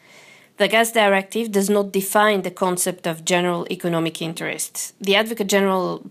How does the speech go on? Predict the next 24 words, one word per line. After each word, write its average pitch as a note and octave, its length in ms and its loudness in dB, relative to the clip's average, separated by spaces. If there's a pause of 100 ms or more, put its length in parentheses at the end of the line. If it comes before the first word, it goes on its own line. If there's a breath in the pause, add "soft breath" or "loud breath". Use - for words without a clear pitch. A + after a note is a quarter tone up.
pointed G3+ 500 2
that F3 240 2
this G3 180 2
concept G#3 420 0
should G3+ 200 -2
be F#3+ 100 2
interpreted G3 560 0
in F3+ 160 0
light F3+ 180 2
of F3+ 140 -6
Article F3 340 -2
one F3 220 0
oh F3 100 0
six F#3 400 -2
of D#3+ 140 -4
the D#3+ 80 -8
Treaty F3 400 -4
on E3 120 -4
the D#3+ 60 -10
Functioning F3 380 -4
of E3 200 -10
the D#3+ 80 -10
European D#3+ 520 -10
Union, A3+ 380 -6